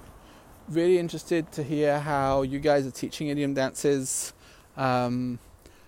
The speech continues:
and how you get around this sort of feeling that I j-, often have, is that we have to do the same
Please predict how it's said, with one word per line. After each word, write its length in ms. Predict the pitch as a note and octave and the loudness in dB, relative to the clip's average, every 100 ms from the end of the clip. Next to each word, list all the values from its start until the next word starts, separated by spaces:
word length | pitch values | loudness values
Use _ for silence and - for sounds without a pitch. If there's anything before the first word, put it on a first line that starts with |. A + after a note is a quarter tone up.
| - C3+ | -8 -4
and 160 | C3+ | -2
how 160 | C#3 D#3 | 2 4
you 160 | D#3+ | 4
get 240 | D3 C#3 - | 4 4 4
around 340 | C#3 C3+ C#3+ | 4 6 4
this 140 | C#3 - | 2 2
sort 260 | C#3+ C3+ | 2 2
of 100 | C3+ | -2
feeling 480 | - C3+ C#3 C#3 C3+ | -4 -2 2 2 0
that 140 | C3+ | 0
I 160 | C3+ C#3+ | 2 2
j-, 160 | C#3+ - | 0 0
often 320 | D3+ D#3+ E3 | 0 0 -4
have, 420 | D3 C#3 C3 B2+ B2+ | 0 4 4 4 0
is 280 | C#3 C3+ | -2 -2
that 380 | C#3 C3 B2+ - - - - | 2 2 2 -2 -16 -20 -4
we 120 | D3 C#3+ | -2 2
have 200 | C#3+ - | 2 0
to 100 | D#3+ | -8
do 240 | D3+ C#3 | -2 -2
the 100 | C3+ | -2
same 680 | B2+ - C#3 C3+ C3+ B2+ | -4 2 4 4 4 0